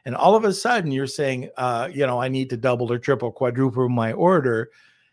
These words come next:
Well, hopefully you got cash in the bank because, you know, you're gonna have to give, uh, whatever your terms are. It could be thirty percent up front and then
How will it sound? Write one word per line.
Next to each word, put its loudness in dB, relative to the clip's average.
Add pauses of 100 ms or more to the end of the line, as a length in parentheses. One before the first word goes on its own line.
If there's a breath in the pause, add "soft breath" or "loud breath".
(160 soft breath)
Well, 2 (160)
hopefully 0
you 2
got 0
cash -4
in -6
the -4
bank -10 (200)
because, -2
you -2
know, 2
you're 0
gonna -2
have -2
to -6
give, 2 (400 loud breath)
uh, -4
whatever 4
your 6
terms 0
are. -2
It -20
could -6
be -6
thirty -4
percent -8
up -10
front -2
and -6
then -6